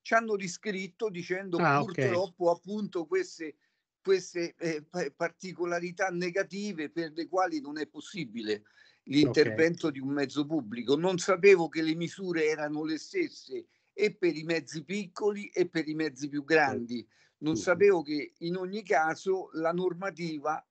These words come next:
Speaker 1: prevede che ci siano almeno i famosi sette metri di carreggiata, ecco, questo qui.
Speaker 2: Sì, sì.
Speaker 1: Comunque sono disponibile a dare a chi interessano queste documentazioni. La
Speaker 2: Certo.
Speaker 1: ringrazio, Presidente, buon
Speaker 2: Grazie,
Speaker 1: lavoro
Speaker 2: grazie,
Speaker 1: e
Speaker 2: Damiani.
Speaker 1: arrivederci.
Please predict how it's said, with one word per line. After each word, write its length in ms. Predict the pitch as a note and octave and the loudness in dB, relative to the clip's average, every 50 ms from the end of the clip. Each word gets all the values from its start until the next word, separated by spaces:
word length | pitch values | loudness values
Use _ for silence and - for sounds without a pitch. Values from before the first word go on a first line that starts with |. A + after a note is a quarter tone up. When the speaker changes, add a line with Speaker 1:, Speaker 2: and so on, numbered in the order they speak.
| _ _ _ _ _ | _ _ _ _ _
Speaker 1:
prevede 680 | - D#3+ E3 E3+ D#3+ D#3+ F3 F3+ F3+ F3 D3+ E3 D3+ | -8 -4 -2 0 2 4 4 4 4 2 -2 -6 -6
che 220 | - - E3 D3 - | -4 -2 -4 -4 -4
ci 200 | - - F3 E3 | -6 -10 -10 -10
siano 540 | - - F3 E3+ E3 D#3+ D#3 D3+ C#3 B2+ - - - - _ _ | -8 -2 0 2 2 2 0 -2 -6 -8 -10 -14 -20 -20 _ _
almeno 520 | - C#3+ D#3 D#3+ E3+ F3+ F#3+ F3+ D#3+ D3 | 2 2 4 4 2 0 -2 -2 -2 -2
i 60 | C#3 B2+ | -4 -4
famosi 440 | - E3 E3 E3+ F3 - - C#3+ | -4 -6 -4 -4 -4 -6 -6 -8
sette 380 | B2 - E3+ C#3+ C#3 - D#3 C#3+ | -4 -2 -2 -2 -2 -2 -6 -4
metri 340 | C#3+ D3 D3 C3+ B2+ C3+ C3 | -4 -4 -4 -4 -4 -6 -6
di 140 | B2 B2 - | -6 -6 -2
carreggiata, 800 | - D3 C#3 A#2+ B2 C3 B2 - C#3 C3 A2 F#2 G2 G#2+ B2 B2+ | 0 0 -2 -2 -4 -12 -6 -2 0 0 0 0 -2 -4 -6 -6
ecco, 300 | A#2 - _ - A2+ A2+ | -6 -8 _ -20 -20 -18
questo 340 | C3 C3 - - - - | -16 -16 -16 -16 -10 -4
qui. 160 | - A#2+ A2+ G2+ | -4 -4 -4 -4
Speaker 2:
Sì, 120 | - A2+ | -6 -10
sì. 160 | - - - - - _ _ _ _ | -10 -12 -16 -18 -18 _ _ _ _
Speaker 1:
Comunque 640 | - G#3 G#3+ G#3+ G#3+ F#3 - - D3 C3 A#2+ - - | 8 8 8 8 6 2 2 4 4 4 4 2 -2
sono 400 | C#3+ - - E3+ D#3+ D#3 D#3 D#3 | -14 -6 -2 -2 -2 -2 -2 -4
disponibile 800 | D3+ D#3+ D3 - - D#3+ E3+ F3 F3+ F3 D#3 C3+ D3+ D3 C#3+ C#3+ | -6 -8 -8 -8 -4 -2 0 0 0 0 0 0 0 2 2 2
a 80 | D3 | 2
dare 300 | C#3 C3+ D#3 D#3 D3 D3 | 2 2 0 2 2 0
a 60 | C#3 | -2
chi 180 | - - - D#3 | -4 -6 -12 -12
interessano 720 | D3+ D3+ - G3 F3 D3 C#3 C#3+ - - C#3+ C3+ C3 B2+ | -12 -6 -2 0 2 2 2 0 -2 -4 -8 -6 -6 -4
queste 320 | B2 C3 B2+ - - C3+ B2 | -4 -4 -4 -4 -4 -4 -4
documentazioni. 1080 | B2 B2 A#2+ A#2+ A2+ A2+ A2 G#2+ - A#2+ - - - - - F#2 F#2 G#2 B2 C3 C3 _ _ _ _ | -4 -6 -8 -10 -14 -16 -16 -10 -8 -8 -8 -8 -10 -16 -16 -18 -16 -14 -14 -14 -14 _ _ _ _
La 100 | - C3 C#3+ | 0 4 6
Speaker 2:
Certo. 160 | - F3+ F#3 | 6 6 6
Speaker 1:
ringrazio, 420 | F#3 G#3 G#3 F#3+ - - - E3+ | 6 6 6 6 4 2 -4 -6
Presidente, 720 | E3+ E3 D#3 - D#3+ D3+ D3 C#3+ C3 B2 G#2+ - C#3 B2+ | -6 -8 -10 -12 -10 -6 -6 -6 -6 -6 -8 -8 -6 -6
buon 200 | C3 C3 D3 D#3+ | -6 -6 -2 4
Speaker 2:
Grazie, 260 | C3 C3 C#3 C#3 C3+ C#3 | 6 6 6 6 4 4
Speaker 1:
lavoro 140 | C#3 C3+ C3+ | 2 2 2
Speaker 2:
grazie, 240 | C3+ C3 C3 - C#3 | 2 0 -2 -2 -4
Speaker 1:
e 40 | B2 | -4
Speaker 2:
Damiani. 260 | A#2+ A#2+ D#3+ D#3+ D#3 | -2 -2 -2 -2 -2
Speaker 1:
arrivederci. 760 | D3+ D#3+ D#3 D#3+ D3 C#3+ C3+ B2 - - - B2+ B2+ B2 | -4 -4 -6 -4 -4 -4 -6 -6 -8 -12 -14 -12 -12 -12